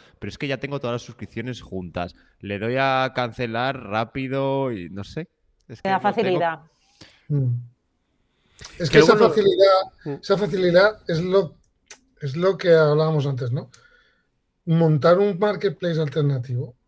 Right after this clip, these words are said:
Speaker 3: gestionar todos los pagos, o, o incluso tú mismo, si te quieres ir a una,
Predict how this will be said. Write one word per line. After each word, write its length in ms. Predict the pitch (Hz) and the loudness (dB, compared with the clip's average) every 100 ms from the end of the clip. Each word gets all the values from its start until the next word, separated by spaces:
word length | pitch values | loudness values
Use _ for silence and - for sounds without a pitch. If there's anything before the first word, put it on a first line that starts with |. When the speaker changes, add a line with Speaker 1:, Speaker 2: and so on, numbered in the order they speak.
| _ | _
Speaker 3:
gestionar 600 | - 170 123 160 139 147 | -6 -4 -2 -2 -2 -2
todos 180 | 202 190 | 0 2
los 200 | 143 120 | 0 -2
pagos, 580 | - 131 131 220 - _ _ _ _ _ _ _ _ _ - | -6 -6 -6 -12 -18 _ _ _ _ _ _ _ _ _ -8
o, 260 | 190 165 | 2 4
o 40 | 170 | 4
incluso 460 | 143 170 139 160 | 2 0 0 0
tú 140 | 151 202 | 2 2
mismo, 340 | 196 160 143 | 2 2 0
si 140 | 123 143 | -2 -4
te 120 | 147 | -2
quieres 200 | 165 170 | -2 -4
ir 60 | |
a 160 | 185 | 0
una, 60 | 170 | -2